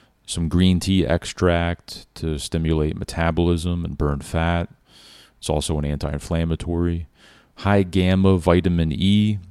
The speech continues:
So the gamma, uh, portion of vitamin E is the most beneficial.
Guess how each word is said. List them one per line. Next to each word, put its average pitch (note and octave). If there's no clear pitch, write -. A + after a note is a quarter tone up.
So F2
the D#2
gamma, F2
uh, D#2+
portion F#2
of C#2+
vitamin D#2+
E E2+
is D#2+
the E2
most D#2
beneficial. E2+